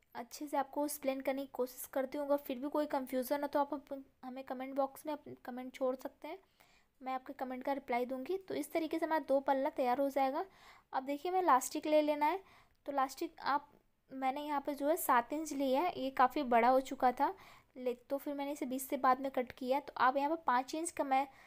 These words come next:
सजेस्ट करूँगी, पाँच इंच की लास्टिक लें। मैंने यहाँ सात इंच ले लिया था, वो जो कि बड़ी हो गई थी, फिर बाद में मैंने इसे ओपन करके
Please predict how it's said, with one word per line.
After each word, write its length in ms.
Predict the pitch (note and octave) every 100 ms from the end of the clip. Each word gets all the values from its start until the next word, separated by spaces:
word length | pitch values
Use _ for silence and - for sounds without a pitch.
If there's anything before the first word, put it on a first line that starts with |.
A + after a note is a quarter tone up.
| - _ -
सजेस्ट 340 | B3+ B3+ C4+
करूँगी, 320 | D4 C4 C#4+ D4+
पाँच 300 | C4 B3+ C#4+
इंच 220 | D4 E4
की 120 | - C#4 - - -
लास्टिक 460 | C4 B3+ - C4 B3
लें। 180 | C4 G4 _ _ _ _ _ _ _ C4+
मैंने 140 | B3+
यहाँ 120 | C4+
सात 260 | C#4 C4+ C4
इंच 160 | C#4+ -
ले 100 | C#4
लिया 180 | C4 B3+
था, 140 | B3+ C#4+
वो 160 | D4
जो 120 | C4+ B3+
कि 180 | C#4 C#4
बड़ी 160 | A#3+ A#3+
हो 140 | C4+
गई 120 | C4 A#3+
थी, 100 | C4+
फिर 140 | C4+
बाद 240 | B3 A#3+ B3
में 100 | C4
मैंने 300 | C4 C#4+ C#4
इसे 160 | C#4 B3+
ओपन 300 | B3+ B3+ C4
करके 340 | B3+ B3+ D4+